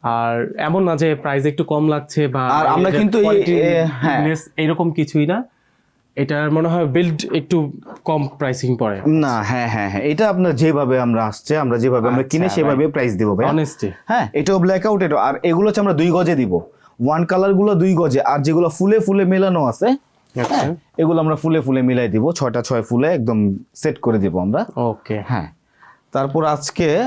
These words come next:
Speaker 2: আরো কিছু দেখাবো, ডাইনিং, ডাইনিং স্পেশাল।
Speaker 1: আচ্ছা।
Speaker 2: ডাইনিং, ডাইনিং স্পেশাল। ডিজাইনটা দেখেন
Speaker 1: ওয়াও।
Speaker 2: ভাই।
Speaker 1: ওয়াও।
Speaker 2: জিনিসটা দেখেন।
Speaker 1: মানে
Speaker 2: Just।
Speaker 1: কারুকাজ, মানে কতটা ডি-, in detailed হতে পারে।
Speaker 2: সম্পূর্ণ কাজ করে এটা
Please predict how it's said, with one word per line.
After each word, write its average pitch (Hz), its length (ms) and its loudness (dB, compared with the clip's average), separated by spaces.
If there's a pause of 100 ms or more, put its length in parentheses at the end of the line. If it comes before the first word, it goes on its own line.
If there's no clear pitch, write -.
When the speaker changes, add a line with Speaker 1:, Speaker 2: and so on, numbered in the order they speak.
Speaker 2:
আরো 143 240 0
কিছু 156 180 0
দেখাবো, 156 340 0
ডাইনিং, 147 460 0
ডাইনিং 156 320 2
স্পেশাল। 139 580 -2 (500)
Speaker 1:
আচ্ছা। 110 480 -4
Speaker 2:
ডাইনিং, 143 300 0
ডাইনিং 160 220 0
স্পেশাল। 131 640 -2 (880)
ডিজাইনটা 123 520 2
দেখেন 95 300 -2
Speaker 1:
ওয়াও। 98 120 -2
Speaker 2:
ভাই। 80 280 -2 (920)
Speaker 1:
ওয়াও। 110 680 -4 (500)
Speaker 2:
জিনিসটা 123 480 0
দেখেন। - 280 -14 (520)
Speaker 1:
মানে 117 200 -8
Speaker 2:
Just। 127 240 -4 (880)
Speaker 1:
কারুকাজ, 135 880 -2 (100)
মানে 120 280 -2
কতটা 131 380 -2
ডি-, 131 240 0
in 147 160 4
detailed 135 400 0
হতে 127 300 -2
পারে। 123 340 -2
Speaker 2:
সম্পূর্ণ 127 840 0
কাজ 104 320 -6
করে 80 280 -4
এটা - 180 -18